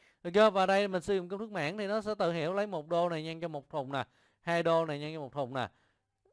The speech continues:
Một đô này nhân một thùng nè và hai đô nhân một thùng.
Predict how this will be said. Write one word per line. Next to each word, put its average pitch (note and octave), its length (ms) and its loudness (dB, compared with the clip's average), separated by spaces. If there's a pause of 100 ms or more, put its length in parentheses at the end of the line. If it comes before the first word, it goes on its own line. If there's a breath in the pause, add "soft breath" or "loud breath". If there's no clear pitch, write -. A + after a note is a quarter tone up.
(640)
Một C#3 300 -2
đô D#3 260 4
này D3 160 -2
nhân D3+ 160 -6
một D3+ 140 -8
thùng C3+ 200 -2
nè C3 180 0
và B2+ 140 -2
hai D3 200 -2
đô D3 200 0
nhân C#3+ 180 -8
một D#3 120 -14
thùng. C3 180 -4